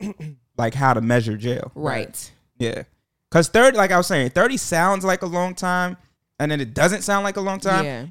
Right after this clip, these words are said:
Speaker 1: In one instance, because of how many people have these allegations towards him, it doesn't sound like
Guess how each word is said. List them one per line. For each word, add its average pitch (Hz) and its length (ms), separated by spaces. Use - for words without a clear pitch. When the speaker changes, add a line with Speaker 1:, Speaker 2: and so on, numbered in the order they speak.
Speaker 1:
In 185 200
one 208 220
instance, 180 500
because 156 360
of 143 100
how 160 220
many 156 320
people 143 600
have 131 300
these 135 180
allegations 123 720
towards 151 320
him, 120 140
it 117 160
doesn't 131 320
sound 120 420
like 107 240